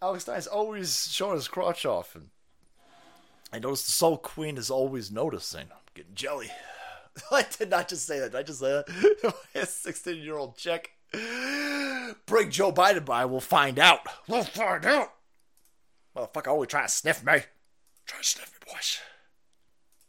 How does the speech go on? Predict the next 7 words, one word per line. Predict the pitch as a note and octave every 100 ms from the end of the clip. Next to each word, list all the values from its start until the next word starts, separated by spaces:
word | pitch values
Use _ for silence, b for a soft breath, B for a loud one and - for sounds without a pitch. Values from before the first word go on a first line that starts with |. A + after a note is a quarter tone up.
| _ _ _ B B _
Did | C#3+
Joe | F3+ G3
Biden | F#3+ F#3
fall | F#3+ F#3
upstairs | F3+ F#3 F3
lately? | G3 G3 G3 F3 _
Probably. | - - -